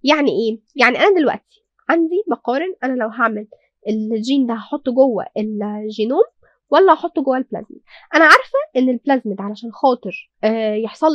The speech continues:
له، آه، ريبليكيشن ويطلع منه اتنين والاتنين يبقوا اربعه وهكذا، ويبقى عندي كوبيز كتيره من الجين ده، انا مش محتاجه يحصل سيل ديفيجن.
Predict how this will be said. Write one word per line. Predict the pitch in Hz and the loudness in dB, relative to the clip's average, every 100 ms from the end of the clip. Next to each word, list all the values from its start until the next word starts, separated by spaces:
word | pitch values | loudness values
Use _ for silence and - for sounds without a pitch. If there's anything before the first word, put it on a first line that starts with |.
| 247 | 2
له، | 214 - | -2 -2
آه، | 208 208 202 | -2 -2 -2
ريبليكيشن | 214 233 262 320 - 247 | -4 -4 0 0 0 -4
ويطلع | 226 233 320 294 | -4 -2 2 2
منه | 254 302 294 | 2 0 -4
اتنين | 285 277 320 285 | -4 -4 -2 -2
والاتنين | 247 285 302 | -4 -4 -4
يبقوا | 262 | -4
اربعه | 233 269 277 | -2 2 2
وهكذا، | 247 247 285 | 2 -4 0
ويبقى | 247 240 | 0 0
عندي | 269 294 | 0 -2
كوبيز | 285 320 311 - | -4 -4 -4 -12
كتيره | _ 349 339 | _ -2 0
من | 294 | 0
الجين | 269 247 339 320 | -4 -4 -2 0
ده، | 453 - - _ 240 | 0 -4 -18 _ 0
انا | 277 | 0
مش | 269 277 | 0 -4
محتاجه | - 330 349 349 | 0 0 2 0
يحصل | - 285 | -2 -8
سيل | 269 302 | -6 -4
ديفيجن. | 247 240 208 | -2 -4 -6